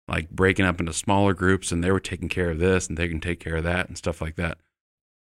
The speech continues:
But yeah, I, I think it's super scary to do, but the end product and the stuff they learned would have, it was light years better than anything I could have done in a normal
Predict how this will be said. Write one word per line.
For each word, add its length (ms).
But 160
yeah, 160
I, 100
I 20
think 360
it's 160
super 240
scary 380
to 100
do, 200
but 140
the 100
end 200
product 460
and 60
the 60
stuff 240
they 80
learned 380
would 160
have, 200
it 140
was 260
light 340
years 260
better 260
than 180
anything 400
I 60
could 220
have 260
done 340
in 140
a 80
normal 500